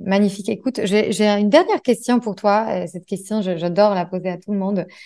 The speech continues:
Toutes les femmes que j'interviewe, parce que tu es déjà quelqu'un qui, tu t'es permise, en fait, de sortir, euh, d'un, d'un chemin, euh, préconçu.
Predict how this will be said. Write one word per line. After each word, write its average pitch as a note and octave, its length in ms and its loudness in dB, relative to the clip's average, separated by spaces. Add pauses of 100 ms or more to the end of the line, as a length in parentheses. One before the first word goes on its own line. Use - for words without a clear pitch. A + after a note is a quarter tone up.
(220)
Toutes A3 140 -2
les A3+ 120 2
femmes A3 180 2
que G#3 120 0
j'interviewe, F#3 540 -2
parce G3 180 -6
que F#3 80 -8
tu F#3 120 -8
es G3 40 0
déjà G3+ 260 0
quelqu'un G3 480 -2
qui, F3+ 480 -8
tu - 120 -20
t'es F#3 120 -2
permise, G3 460 0
en F3+ 80 -2
fait, F3 160 -6
de E3+ 120 -6
sortir, F#3+ 560 -8 (600)
euh, E3+ 380 -2
d'un, E3+ 340 -2
d'un E3 240 -2
chemin, F#3 720 0
euh, - 60 -6
préconçu. F#3+ 1080 -2